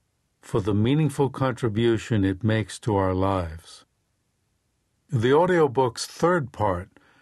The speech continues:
describes how to harness the power of meditative concentration with insight to achieve immersion in our own ultimate nature, which undermines our problems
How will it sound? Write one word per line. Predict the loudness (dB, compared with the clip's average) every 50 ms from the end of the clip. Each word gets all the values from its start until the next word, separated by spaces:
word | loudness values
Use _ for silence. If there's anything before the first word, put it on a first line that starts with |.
| _ _ _ _ _
describes | -4 -4 -2 -2 0 0 2 2 2 0 -2 -2 -2
how | 0 0 0 0
to | -2 -4
harness | -6 -6 -10 -6 -2 0 2 2 2 0 -2 -2 -4 -6
the | -6 -8 -8
power | -6 -4 -2 0 0 2 2 2 2 0
of | -2 -2 -6 -6 -4 -2
meditative | 0 0 2 2 0 0 -2 -2 0 0 0 2 0 -2 -2 -4
concentration | -2 -2 -2 -2 -2 -2 -2 -2 0 0 0 0 0 -2 -4 -4 -4 -4 -4 -6 -10 -16 _ -20 -20 -20 -20 -20 _ _ _ -2
with | 0 2 2 4 2 2 0 -2 -6 -4 -2
insight | 0 0 2 0 -2 -2 -4 -6 -6 -8 -12 -16 _ _ _ _ _ _ _ _ _ _ _ _ _ -4
to | 0 0 0
achieve | 0 0 -2 -2 0 2 2 2 2
immersion | 2 2 2 2 2 2 2 2 2 0 0 -2 0 0 0 -2 -4 -8 -14 _ _ _ _ _ -2
in | 0 2
our | 2 2 0 0 -2 -2 -2
own | 0 2 2 2 2 2 0 -2 -6 _ 0
ultimate | 0 0 0 0 -2 0 0 -2 -2 -2 -2
nature, | 0 0 0 0 -2 -6 -10 -14 -14 -16 -18 -20 _ _ _ _ _ _ _ _ _ _ _ -2
which | -2 -2 -2 -4 -4
undermines | -2 -2 0 0 0 2 2 0 0 0 0 0 0 0
our | 2 0 0 -2
problems | -4 -4 -2 0 0 0 0 0 0 0 0 -2 -4 -8 -12